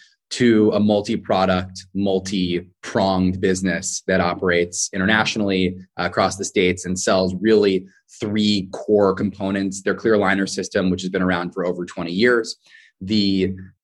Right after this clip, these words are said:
intraoral scanner they sell today, which is called the iTero scanner. And then lastly, they also have a new product that they just purchased called exocad, which is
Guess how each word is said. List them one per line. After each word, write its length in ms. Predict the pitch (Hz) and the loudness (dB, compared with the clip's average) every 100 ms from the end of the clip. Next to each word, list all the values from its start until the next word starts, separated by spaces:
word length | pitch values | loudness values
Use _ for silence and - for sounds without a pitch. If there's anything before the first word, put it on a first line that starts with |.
| _ | _
intraoral 600 | 127 127 - - 113 101 | -2 0 0 2 4 2
scanner 640 | - - 104 95 113 135 - | 0 -4 -2 -2 -2 -4 -2
they 120 | 117 | 0
sell 400 | 117 135 123 127 | 2 2 2 -2
today, 360 | 127 113 104 113 | -2 0 2 0
which 160 | 107 104 | -2 -4
is 60 | |
called 180 | - 95 | -4 -2
the 100 | 95 | -2
iTero 540 | 90 92 - 98 101 | -2 -4 -4 0 2
scanner. 540 | 110 - 113 117 127 - - _ | 0 -2 -2 -2 -4 -8 -18 _
And 140 | 107 107 | 0 2
then 160 | 101 | 2
lastly, 420 | 98 104 101 - 107 | 0 0 0 0 0
they 140 | 101 | 2
also 480 | 95 92 98 95 90 | 0 -2 -2 0 0
have 220 | 95 92 | -4 -4
a 20 | |
new 160 | 92 98 | -2 -2
product 460 | 95 95 92 92 | -2 0 0 -2
that 100 | 87 | -6
they 80 | 95 | -6
just 240 | 87 90 - | -6 -8 -6
purchased 600 | 98 98 95 87 - - | -4 -2 -2 -2 -6 -6
called 200 | 95 92 | -4 -4
exocad, 640 | 92 92 98 90 92 90 85 | -6 -2 -4 -2 -4 -4 -4
which 160 | 87 | -6
is 100 | 90 | -6